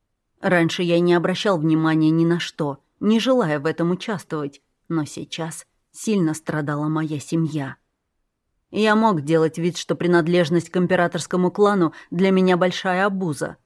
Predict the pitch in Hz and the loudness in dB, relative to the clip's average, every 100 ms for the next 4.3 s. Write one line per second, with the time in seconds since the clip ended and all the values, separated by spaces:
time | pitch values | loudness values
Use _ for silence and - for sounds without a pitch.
0 | _ _ _ _ _ 175 165 151 - 160 | _ _ _ _ _ 0 0 -2 -4 0
1 | 160 160 147 165 156 175 185 151 - _ | 0 0 0 -2 -2 0 0 -2 -4 _
2 | _ 233 233 226 151 135 - 156 - 170 | _ 2 4 4 0 -4 -10 -12 -10 -12
3 | 160 - 160 165 160 - 151 139 147 147 | -12 -6 -2 0 -2 -2 -4 -2 -4 -4
4 | 147 147 | -6 -6